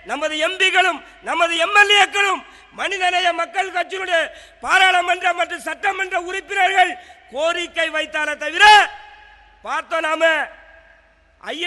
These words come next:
ஐ டி, ஐ ஐ எம் போன்ற, எய்ம்ஸ் போன்ற உயர்கல்வி நிலையங்களிலே பிற்படுத்தப்பட்ட மக்களுக்கு இருபத்தேழு சதவீத இடஒதுக்கீடு கொடுத்த போது,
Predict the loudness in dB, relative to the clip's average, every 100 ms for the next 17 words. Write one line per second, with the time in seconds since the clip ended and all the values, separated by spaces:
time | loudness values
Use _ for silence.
0 | -4 -4 -4 -4 -2 -4 -4 -4 -4 -2
1 | -2 -2 -4 -6 -6 -8 -4 -2 2 2
2 | 0 -12 -14 -4 -2 -2 -2 -4 -4 -4
3 | -2 -2 -2 0 6 6 6 0 -18 -20
4 | -20 -14 -10 -2 -2 0 -2 0 0 0
5 | 0 0 -2 -2 -4 0 0 0 0 -2
6 | -4 -8 -6 -6 -6 -4 -4 -6 -10 -12
7 | -12 -10 -8 -8 -6 -10